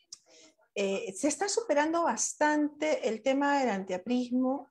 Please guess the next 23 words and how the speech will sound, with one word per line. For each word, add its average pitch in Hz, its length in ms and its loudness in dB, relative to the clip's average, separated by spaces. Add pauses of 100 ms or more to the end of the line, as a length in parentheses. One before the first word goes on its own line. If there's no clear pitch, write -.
(140)
eh, 180 680 -8 (100)
porque 240 220 -2
hay 370 100 4
interés 320 400 2
desde 311 240 -2
fuera. 214 540 2 (540)
Eh, 202 280 0
hace - 200 0
poco 381 320 0
vi 349 120 4
que 370 100 0
estaba, 349 460 -2
que 254 140 0
Ma-, 254 200 2
Martín 220 300 -2
Bergelli 311 420 0
iba 311 120 2
a - 20 0
exponer, 285 560 0
por 233 140 -8
ejemplo, 277 500 -6
un 285 240 -4
historiador 254 560 -2